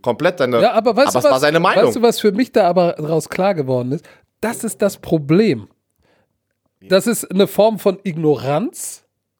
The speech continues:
Speaker 2: und, und ich will auch fast sagen, ich will nicht sagen Dummheit, weil Drew Brees ist nicht dumm, aber Uninformiertheit. Ignoranz und Uninformiertheit.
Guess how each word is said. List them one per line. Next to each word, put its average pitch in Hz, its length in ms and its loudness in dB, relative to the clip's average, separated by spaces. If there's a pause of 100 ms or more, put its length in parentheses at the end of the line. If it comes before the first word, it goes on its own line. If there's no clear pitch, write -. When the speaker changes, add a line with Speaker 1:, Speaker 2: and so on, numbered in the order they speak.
(920)
Speaker 2:
und, 214 680 2 (840)
und 196 180 -4
ich 156 220 -2
will 226 160 4
auch 202 220 2
fast 208 260 -2
sagen, 196 280 2
ich 156 120 -6
will 247 80 0
nicht 247 140 2
sagen 156 360 0
Dummheit, 226 380 2
weil 151 120 2
Drew 160 160 -4
Brees 180 280 0
ist 160 160 -8
nicht 135 240 -6
dumm, 190 260 2 (380)
aber 185 460 0 (340)
Uninformiertheit. 165 1500 0 (460)
Ignoranz 214 960 0
und 214 360 -4 (160)
Uninformiertheit. 147 1080 0